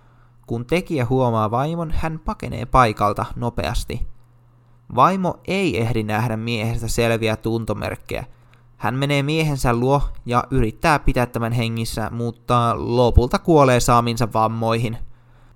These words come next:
Mä muuten löysin eriäviä lähteitä siihen perustuen, että kuoliko Mike Pepitone tässä hyökkäyksessä vai ei, koska jotkut lähteet kertovat hänen selvinneen, mutta useammat lähteet kertovat hänen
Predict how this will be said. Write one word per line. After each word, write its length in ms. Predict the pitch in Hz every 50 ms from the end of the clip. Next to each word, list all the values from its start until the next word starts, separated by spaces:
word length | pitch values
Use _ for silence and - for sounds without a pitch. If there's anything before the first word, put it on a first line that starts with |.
| _ _ _ - -
Mä 400 | 113 110 110 120 131 156 190 214
muuten 320 | 214 220 220 220 208 185
löysin 300 | 180 175 175 170 180 165
eriäviä 480 | 156 170 170 175 170 165 143 139 127 123
lähteitä 460 | 127 131 131 - - 135 123 117 120
siihen 340 | 117 123 127 127 131 117 110
perustuen, 500 | - 110 110 113 113 - - 113 107 107
että 140 | 101 -
kuoliko 600 | 117 - - - 143 143 139 139 127 127 113 -
Mike 340 | - 120 123 123 123 120 - - - -
Pepitone 500 | - - 123 120 - 117 110 113 110 104 - - -
tässä 260 | 120 117 117 - -
hyökkäyksessä 920 | - 127 120 117 120 - - 113 110 - - 113 113 - - 110 82 107
vai 220 | 110 107 107 104 -
ei, 380 | - 131 139 147 151 147 139 - -
koska 280 | - 131 131 - - -
jotkut 460 | 135 120 113 - - - - - - - - _
lähteet 480 | - 139 143 147 135 - - 131 123 -
kertovat 480 | - - 127 127 127 - 120 117 117 -
hänen 200 | - 117 110 110
selvinneen, 760 | - 139 147 151 160 151 151 147 147 147 147 147 147 143 139 - - - - - - - - - _ _ _ _ - -
mutta 1000 | 120 120 123 135 147 156 160 - - - - _ _ _ _ _ - 147 143 135
useammat 720 | 131 131 127 120 131 123 120 117 117 117 117 - - - - -
lähteet 420 | 113 113 113 110 - 110 113 117
kertovat 440 | - - 117 117 110 113 110 104 -
hänen 480 | 123 120 104 104 101 101 104 - -